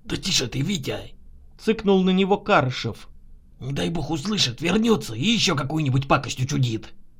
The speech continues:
Speaker 2: "И то верно", боязливо согласился Веролайнин. "Давайте хоть пожрем от пуза, пацаны. Мечите на стол все, у кого че есть". Вернувшись в свое купе, Трофим застал там весьма прелестную картину.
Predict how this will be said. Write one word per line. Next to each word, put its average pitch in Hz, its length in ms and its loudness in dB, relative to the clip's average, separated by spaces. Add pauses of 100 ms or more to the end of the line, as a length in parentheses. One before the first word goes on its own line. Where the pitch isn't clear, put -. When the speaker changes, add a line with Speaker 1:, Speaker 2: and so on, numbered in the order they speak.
(480)
Speaker 2:
"И 127 160 0
то 135 260 4
верно", 113 580 -4 (440)
боязливо 151 640 2
согласился 165 680 0
Веролайнин. 147 760 2 (560)
"Давайте 262 360 2
хоть 220 220 0
пожрем 226 400 4
от - 160 0
пуза, 196 220 0
пацаны. 120 720 -2
Мечите 220 380 2
на 208 120 6
стол 214 240 2
все, - 220 -2
у 143 80 0
кого 160 220 2
че 170 160 0
есть". 151 480 0 (1040)
Вернувшись 202 580 2
в - 100 -18
свое 202 300 4
купе, 220 640 0
Трофим 208 440 4
застал 156 420 2
там 127 220 4
весьма 220 360 4
прелестную 135 640 4
картину. 135 760 0